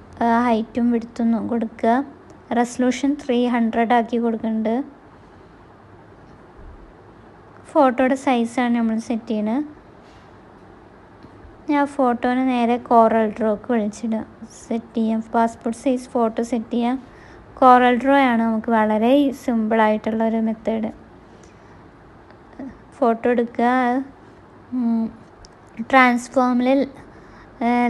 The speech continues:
ലെഫ്റ്റ് ബട്ടൺ റൈറ്റ് ക്ലിക്ക് ചെയ്ത് മുപ്പത്തേഴ് എം എം കൊടുത്ത് അപ്ലൈ കൊടുത്തു കഴിഞ്ഞാൽ കറക്റ്റ് ആ പോ-, ഫോട്ടോയുടെ സ്പേസ് വരുന്നതാണ്. പിന്നെ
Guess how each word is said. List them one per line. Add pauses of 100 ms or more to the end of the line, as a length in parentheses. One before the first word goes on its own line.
ലെഫ്റ്റ്
ബട്ടൺ (580)
റൈറ്റ് (100)
ക്ലിക്ക്
ചെയ്ത് (640)
മുപ്പത്തേഴ്
എം
എം
കൊടുത്ത് (140)
അപ്ലൈ
കൊടുത്തു
കഴിഞ്ഞാൽ (720)
കറക്റ്റ്
ആ (140)
പോ-, (120)
ഫോട്ടോയുടെ (1000)
സ്പേസ്
വരുന്നതാണ്. (3000)
പിന്നെ